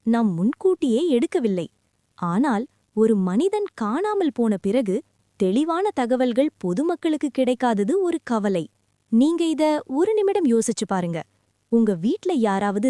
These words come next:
திடீர்னு தொடர்பில்லாமல் போயிட்டா, நாட்கள் போக போக பதில் கிடைக்காம இருந்தா, அப்போ என்ன நடக்குதுன்னு கேக்குறது தவறா? அதிகாரிகளுக்கு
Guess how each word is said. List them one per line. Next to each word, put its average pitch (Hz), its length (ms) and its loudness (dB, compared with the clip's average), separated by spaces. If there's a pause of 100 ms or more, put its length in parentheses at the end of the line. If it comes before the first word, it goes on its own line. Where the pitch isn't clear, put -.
திடீர்னு 254 540 0
தொடர்பில்லாமல் 254 760 0
போயிட்டா, 220 380 0 (520)
நாட்கள் 196 600 -2
போக 196 300 2
போக 175 400 -2
பதில் 190 380 -2
கிடைக்காம 285 440 0
இருந்தா, 226 380 2 (440)
அப்போ 269 300 2 (420)
என்ன 202 280 0
நடக்குதுன்னு 311 560 -2
கேக்குறது 262 480 2 (160)
தவறா? 196 400 -2 (520)
அதிகாரிகளுக்கு 285 800 2